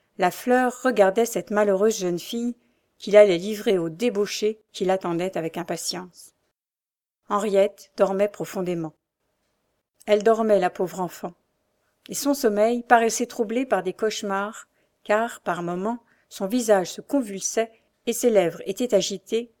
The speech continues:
comme si, dans son rêve, elle eût parlé, appelé au secours.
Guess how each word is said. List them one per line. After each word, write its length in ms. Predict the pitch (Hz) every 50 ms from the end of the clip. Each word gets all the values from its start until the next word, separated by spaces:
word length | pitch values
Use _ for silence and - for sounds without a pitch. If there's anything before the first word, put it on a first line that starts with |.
| _ -
comme 200 | 269 269 269 240
si, 240 | 247 - - 226
dans 140 | 196 208 214
son 160 | 202 - 208
rêve, 380 | 196 185 202 208 226 233 226 - _ _
elle 180 | - 196 190 190
eût 40 | 190
parlé, 540 | - - 190 185 190 180 180 190 208 214 _ _ _ _ _ -
appelé 300 | - 202 - - 208 202
au 80 | 185 165
secours. 380 | - - - - - 156 160